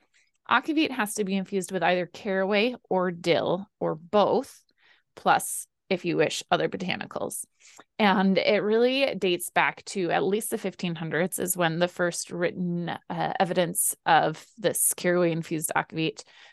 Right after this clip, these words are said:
appeared in the Scandinavias. And akvavit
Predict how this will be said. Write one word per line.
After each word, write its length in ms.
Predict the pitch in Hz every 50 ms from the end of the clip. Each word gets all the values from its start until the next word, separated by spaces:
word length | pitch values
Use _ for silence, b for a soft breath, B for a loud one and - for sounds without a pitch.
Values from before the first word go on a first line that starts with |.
| b
appeared 520 | - - 175 - - 190 175 170 175 170 -
in 160 | - 180 180
the 80 | 175
Scandinavias. 920 | 170 - - 190 175 170 170 170 170 165 175 175 170 165 165 160 175 - - -
And 320 | 196 190 175 175 175 - - - - - _ _ _ _ - -
akvavit 580 | 185 185 - 208 180 190 175 170 - - -